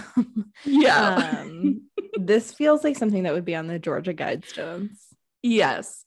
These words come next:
Speaker 2: a
Speaker 1: Is that what it was, the
Speaker 2: hundred percent.
Speaker 1: Georgia Guidestones?
Speaker 2: Yeah, the Georgia Guidestones.
Speaker 1: Oh my God.
Speaker 2: I just
Speaker 1: <laughs> I need to listen to that episode. I remember
Speaker 2: It's very
Speaker 1: I
Speaker 2: good.
Speaker 1: started listening to it with you once.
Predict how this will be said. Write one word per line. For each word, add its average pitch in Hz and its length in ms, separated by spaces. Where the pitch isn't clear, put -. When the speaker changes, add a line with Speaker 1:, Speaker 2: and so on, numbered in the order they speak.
Speaker 2:
a 226 60
Speaker 1:
Is 208 60
that 233 280
what 208 100
it 208 60
was, 202 160
the 175 60
Speaker 2:
hundred - 100
percent. - 20
Speaker 1:
Georgia 180 280
Guidestones? 196 580
Speaker 2:
Yeah, 165 160
the 170 120
Georgia 165 340
Guidestones. - 760
Speaker 1:
Oh 175 240
my - 220
God. 175 340
Speaker 2:
I - 60
just - 400
Speaker 1:
<laughs> - 140
I 214 80
need 208 220
to 175 100
listen - 320
to 170 60
that - 100
episode. - 420
I - 100
remember 196 440
Speaker 2:
It's - 120
very 165 280
Speaker 1:
I 214 80
Speaker 2:
good. 196 80
Speaker 1:
started 185 440
listening 185 440
to 185 160
it - 100
with 208 140
you - 120
once. 196 540